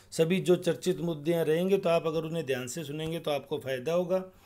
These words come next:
अगर आपको हमारा वीडियो पसंद आता है तो चैनल को सब्सक्राइब करें, बेल आइकन दबाएं, वीडियो को भी लाइक करें, अपने दोस्तों से आप इसे शेयर कर सकते हैं। राजस्थान में लौटते मानसून की ऋतु है,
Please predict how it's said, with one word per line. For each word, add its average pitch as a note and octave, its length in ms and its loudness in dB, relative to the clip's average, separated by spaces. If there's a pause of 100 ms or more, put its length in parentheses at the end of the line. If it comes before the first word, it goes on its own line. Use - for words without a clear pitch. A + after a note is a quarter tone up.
(400)
अगर E3 180 8
आपको F#3 280 8
हमारा E3+ 220 6
वीडियो E3+ 360 4
पसंद F3+ 360 0
आता F3 260 2
है F#3 100 6
तो F#3 140 -2
चैनल D#3 400 -2
को E3 400 0 (220)
सब्सक्राइब D#3+ 680 4
करें, F3 280 2
बेल D#3 200 6
आइकन D#3 320 2
दबाएं, F3 320 2
वीडियो D#3+ 300 -4
को D#3 140 -8
भी D#3 120 -6
लाइक D3 300 -4
करें, G3+ 280 -4 (420)
अपने D#3 240 -2
दोस्तों D#3+ 380 -4
से D#3 140 -2
आप D3+ 140 -2
इसे E3 180 -6
शेयर D#3 280 -4
कर A#2+ 180 -12
सकते - 400 -16
हैं। F2+ 140 -18 (720)
राजस्थान F#3+ 500 2
में G3+ 180 4
लौटते F3+ 480 2
मानसून F#3+ 500 0
की F#3+ 140 -4
ऋतु F#3 340 -2
है, F#3 320 2